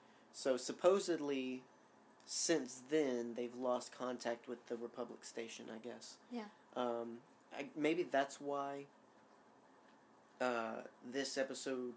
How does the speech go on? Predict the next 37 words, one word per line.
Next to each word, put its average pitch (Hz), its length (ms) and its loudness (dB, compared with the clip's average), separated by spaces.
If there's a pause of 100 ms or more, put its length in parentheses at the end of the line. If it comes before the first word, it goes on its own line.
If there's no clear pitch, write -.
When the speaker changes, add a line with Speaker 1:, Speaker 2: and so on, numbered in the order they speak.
Speaker 1:
follows 123 480 2
that 123 240 0
storyline. 127 760 0
I 120 40 -4
guess 120 180 -6
they're 127 120 -4
coming 123 340 -4
back 117 320 -6
to 123 120 -2 (920)
Felucia 127 340 0
to 120 60 -4
figure 123 220 -2
things 120 240 -6
out. - 140 -10
I 131 160 4
don't 120 140 -4
Speaker 2:
Yeah. 233 100 -2
Speaker 1:
really - 200 -8
know. 123 140 -12 (320)
Speaker 2:
Also, 330 300 -2
can 285 160 -8
I 320 80 -4
just 403 260 -6
say 233 160 -4
that 247 240 -6
Felucia 220 360 -6
sounds 220 320 -6
like 208 260 -6
the 196 60 -10
name 196 200 -8
of 185 120 -8
one 190 140 -6
of 175 60 -10
my 180 120 -8 (320)
aunts? - 440 -14 (840)
Speaker 1:
Aunt 120 160 0
Felucia? 127 500 -6